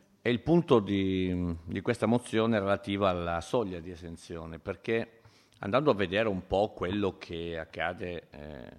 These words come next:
nei comuni limitrofi, nella maggior parte dei comuni italiani, la soglia di esenzione, come indicata nella circolazione del mini-, nella circolare del Ministero dell'Economia e Finanze, era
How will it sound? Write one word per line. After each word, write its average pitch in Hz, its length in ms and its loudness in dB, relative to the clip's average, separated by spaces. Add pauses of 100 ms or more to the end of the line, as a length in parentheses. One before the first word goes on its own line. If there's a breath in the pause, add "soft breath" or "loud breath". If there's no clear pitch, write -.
(240)
nei 87 300 -8
comuni 87 500 -10
limitrofi, 85 460 -14
nella 82 140 -12
maggior 82 260 -12
parte 98 260 -10
dei 85 100 -10
comuni 87 460 -10 (840 soft breath)
italiani, 87 880 -4
la 90 180 -8
soglia 113 420 -2
di 85 260 -8
esenzione, 104 520 -4
come 85 240 -4
indicata 87 600 -6
nella 85 180 -6
circolazione 90 600 -6
del 85 100 -8
mini-, 87 300 -12
nella 85 300 -10
circolare 92 480 -6
del 80 460 -10
Ministero 87 440 -8
dell'Economia 82 340 -8
e 82 40 -10
Finanze, 78 600 -10 (880 loud breath)
era 87 340 2